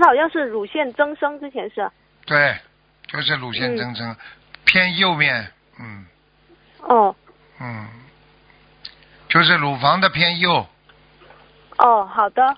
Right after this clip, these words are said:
Speaker 1: 我会跟他讲。
Speaker 2: 嗯。
Speaker 1: 那师父需要多少张小房子，放生多少呢？
Speaker 2: 我看看啊。
Speaker 1: 嗯。
Speaker 2: 至少一百零八张小房子。
Speaker 1: 好。然后放生。
Speaker 2: 呃，他鱿鱼吃的太多了，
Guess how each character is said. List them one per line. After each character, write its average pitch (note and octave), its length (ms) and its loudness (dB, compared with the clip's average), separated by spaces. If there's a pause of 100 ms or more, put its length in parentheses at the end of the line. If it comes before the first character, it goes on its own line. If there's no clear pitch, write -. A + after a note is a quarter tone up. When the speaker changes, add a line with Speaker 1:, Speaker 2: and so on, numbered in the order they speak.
Speaker 1:
我 A3+ 120 -4
会 C4+ 160 -4
跟 C#4 160 -10
他 D4 140 -4
讲。 G#3+ 260 -4 (180)
Speaker 2:
嗯。 G#2+ 220 -14
Speaker 1:
那 D#4+ 140 2
师 E4 200 -6
父 E4+ 120 -2
需 - 100 -2
要 D4 140 4
多 C4+ 100 4
少 B3+ 100 4
张 C4 200 0
小 G#3 180 0
房 G#3+ 240 0
子， A3 160 -6
放 B3 180 -2
生 C4 180 -10
多 C4 200 -2
少 A3+ 220 0
呢？ F3 100 -4
Speaker 2:
我 F#3 60 -4
看 - 80 -18
看 - 0 -
啊。 - 60 -20 (540)
Speaker 1:
嗯。 A#3 320 -2 (400)
Speaker 2:
至 F#3+ 200 -6
少 D3+ 200 2
一 D#3 140 -4
百 C#3+ 180 2
零 B2+ 220 -8
八 C#3 160 0
张 C#3 220 -4
小 A#2 180 -8
房 G2+ 260 -12
子。 G#2 160 -18 (760)
Speaker 1:
好。 A3 380 2 (1600)
然 A#3 120 4
后 B3+ 60 -2
放 C4 240 2
生。 F#3 100 -10
Speaker 2:
呃， D3+ 720 2
他 F#3+ 200 0
鱿 E3+ 280 -6
鱼 F3+ 220 -6
吃 - 180 -6
的 D3 120 -6
太 B2+ 180 -6
多 G2 300 -16
了， G2 100 -20